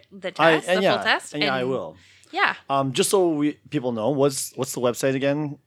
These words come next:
Speaker 2: Um,
Speaker 1: Come on now. I have to shut my phone.
Speaker 2: <laughs>
Speaker 1: I'll find it. Give me one second. I'm gonna give a shout out for my new favorite political show. It's my favorite show.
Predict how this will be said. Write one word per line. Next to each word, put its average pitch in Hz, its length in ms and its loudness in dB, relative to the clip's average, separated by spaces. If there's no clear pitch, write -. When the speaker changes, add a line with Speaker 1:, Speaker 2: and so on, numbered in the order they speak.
Speaker 2:
Um, 98 400 -6
Speaker 1:
Come 208 180 -12
on - 180 -14
now. 196 140 -12
I - 60 -12
have 190 160 -16
to 202 80 -20
shut - 320 -4
my 180 100 -8
phone. 208 640 -2
Speaker 2:
<laughs> - 100 -10
Speaker 1:
I'll 226 80 2
find 165 240 -6
it. 147 140 -10
Give 180 100 -12
me 170 80 -12
one 202 320 -2
second. 143 460 -12
I'm 226 160 2
gonna 359 160 -2
give 370 100 -2
a 339 40 -4
shout 214 200 0
out 214 140 -4
for 208 160 -4
my 185 180 -2
new 180 220 -10
favorite 185 580 -2
political 190 440 -8
show. 233 360 -4
It's 214 220 -2
my 202 180 0
favorite 196 520 -4
show. 165 400 -6